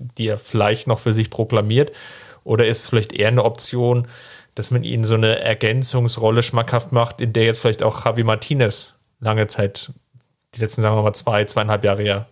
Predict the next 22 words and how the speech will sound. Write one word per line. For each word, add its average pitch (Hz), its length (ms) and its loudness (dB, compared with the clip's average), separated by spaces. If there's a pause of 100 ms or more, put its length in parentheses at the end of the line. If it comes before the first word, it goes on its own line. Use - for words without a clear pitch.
steckte, - 480 -6
nämlich 101 300 -4
so, 104 280 0 (600)
ähm, 107 300 0
du 110 80 0
bist 117 200 0
irgendwie 117 200 0
noch 107 120 -2
ein 117 80 -2
wichtiger 117 300 0
Spieler 160 480 2
und, 113 400 0
ähm, 107 380 0 (380)
wenn 113 320 -2
die 107 120 -2
Zeit 104 260 -2
kommt, 123 300 0
dann 110 180 0
bekommst 117 320 -2
du 113 60 4
auch - 40 0
Spielminuten, 139 640 0